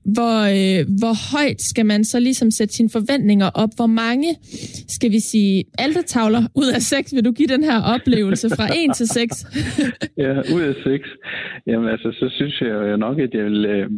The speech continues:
Speaker 2: jamen, det, det, så vil jeg nok give den seks, men, øh, jeg kunne egentlig godt tænke mig at brede det lidt mere ud til at være hele folkekirken. Som du lige sagde, der var treogtyve hundrede folkekirker i Danmark. Øh, og hver af dem er faktisk en perle, eller har nogle perler at byde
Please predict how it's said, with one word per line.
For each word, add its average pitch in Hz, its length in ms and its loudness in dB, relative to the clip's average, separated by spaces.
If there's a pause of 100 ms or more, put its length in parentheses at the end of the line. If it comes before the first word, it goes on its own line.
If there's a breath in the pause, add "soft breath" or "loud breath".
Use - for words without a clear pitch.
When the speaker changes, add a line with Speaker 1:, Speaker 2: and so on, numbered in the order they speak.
(260)
Speaker 2:
jamen, 110 180 -2
det, 123 160 -2
det, 135 320 -2 (160)
så - 80 -2
vil 147 80 0
jeg 131 80 0
nok 139 180 -4
give 170 140 -2
den 143 120 -4
seks, 131 280 -4 (100)
men, 123 200 2
øh, 123 140 0
jeg 127 80 0
kunne 131 180 -2
egentlig 139 180 0
godt 139 100 -8
tænke 151 220 -4
mig 117 80 0
at 110 100 -4
brede 117 160 -2
det 117 160 -2
lidt 131 140 -4
mere 127 200 2
ud 135 200 0
til - 160 -4
at 107 80 0
være 107 120 -2
hele 131 260 -2
folkekirken. 120 720 -2
Som 123 140 0
du 127 80 0
lige 151 260 -2
sagde, 135 160 -2
der 117 100 -2
var 127 100 -2
treogtyve 135 560 -2
hundrede 135 360 0
folkekirker 117 600 -2
i 101 160 -6
Danmark. 113 280 0 (640 loud breath)
Øh, 110 280 0
og 117 80 -2
hver 131 220 0
af 127 60 0
dem 135 120 0
er 117 140 -4
faktisk - 440 -4
en 110 180 -4
perle, 113 360 -2
eller 113 140 -2
har 123 160 -2
nogle 110 180 0
perler 120 400 0
at 104 140 -6
byde 127 220 0